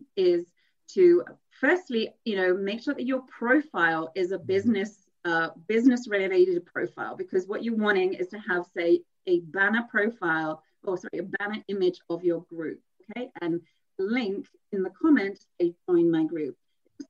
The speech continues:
kind of important when you're networking online that people can kind of click on your profile and be like, "Oh, she does that," you know? Like, so when you, if you look at mine, if anyone goes onto Facebook and has a look at mine, you'll see I,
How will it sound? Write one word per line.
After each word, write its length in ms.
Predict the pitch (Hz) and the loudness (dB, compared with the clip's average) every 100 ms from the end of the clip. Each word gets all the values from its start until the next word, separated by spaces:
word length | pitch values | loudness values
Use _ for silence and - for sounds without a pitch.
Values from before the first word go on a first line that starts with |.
| - | 0
kind 140 | 277 | 2
of 60 | 269 | 6
important 420 | 277 269 247 254 | 4 4 -2 -2
when 120 | 226 | -2
you're 100 | 220 | 0
networking 580 | 220 226 - 226 226 226 | 2 0 -2 -8 -4 -4
online 640 | 202 196 196 220 202 185 180 | -2 -4 -4 -4 -4 2 2
that 200 | 185 - | 2 -2
people 200 | 214 220 | -10 -6
can 140 | 262 | -4
kind 160 | 233 220 | -4 -6
of 60 | 185 - | -10 -8
click 180 | 233 233 | -8 -6
on 140 | 214 180 | -8 -8
your 120 | 160 | -10
profile 420 | 170 170 180 170 | -8 -8 -8 -10
and 120 | 170 | -4
be 80 | 170 | -2
like, 160 | 170 - _ - | -4 -8 _ -16
"Oh, 220 | 277 170 165 | -10 -8 -10
she 160 | 226 | -14
does 200 | 185 175 175 | -14 -14 -14
that," 160 | 160 139 165 | -20 -12 -2
you 160 | 175 | -2
know? 160 | 160 165 220 | -2 -8 -14
Like, 100 | - _ | -20 _
so 60 | 208 | -16
when 220 | 214 226 | -8 -8
you, 160 | 254 - | -8 -12
if 80 | - | -8
you 100 | 254 | -6
look 200 | 240 240 | -6 -8
at 140 | - | -12
mine, 220 | 185 175 | -4 -2
if 80 | 175 | -4
anyone 300 | 190 180 175 | -4 2 2
goes 220 | 170 175 | 2 -4
onto 160 | 180 185 _ | -6 -18 _
Facebook 460 | 180 180 - - 156 _ _ _ _ | -6 -6 -8 -18 -18 _ _ _ _
and 100 | 220 | -10
has 120 | 190 202 | -8 -4
a 40 | |
look 200 | 196 202 | -4 -6
at 140 | - - | -8 0
mine, 240 | 180 170 | 2 4
you'll 120 | 175 | 2
see 400 | 180 - 185 180 - _ _ _ _ - | 0 4 8 8 6 _ _ _ _ -10
I, 420 | 180 175 180 | -6 0 0